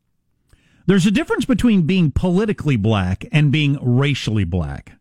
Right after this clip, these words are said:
I'm not defending anyone, but we all know this and should stop pretending that we don't." Kelsey Middleton, who's just a, uh, texter, I guess, or a tweeter, said, um, "What does this mean, Ida Bay Wells? If you don't know, it ain't for you."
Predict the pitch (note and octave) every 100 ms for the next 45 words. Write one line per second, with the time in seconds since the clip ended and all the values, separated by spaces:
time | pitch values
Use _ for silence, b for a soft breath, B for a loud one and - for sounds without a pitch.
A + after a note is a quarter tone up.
0 | _ _ _ - D3 G3+ F#3+ C#3 G#2+ G3+
1 | E3+ D3+ E3+ A#2+ G2+ G2 B2 C#3+ E3 F#3+
2 | D#3+ D3 B2 G#2+ - B2 - C3 - F3
3 | D#3 D3 B2+ D3 C3 A#2 A2+ G#2+ F2+ F2+
4 | - _ _ _ _ _ _ _ _ _
5 | _ _ _ _ _ _ - B2 A2 A2+
6 | G2+ A2+ G#2 F3 D#3+ G2+ F2+ G2 - F#2
7 | F2 F2 E2 _ _ _ _ - A#2+ -
8 | A#2+ G#2+ A#2+ - F2+ E2 - F#2+ - _
9 | _ _ _ - F#2+ F2 E2+ E2 E2 _
10 | _ F3 C4 B3 C4 - C#3+ F3 D3 D2+
11 | - _ _ _ - G2+ A2 G#2+ G#2 G#2+
12 | F2 - - C3+ E3 D#3+ C#3 D3 C#3 A#2
13 | A#2+ C3+ - A#2 A#2 G2+ E2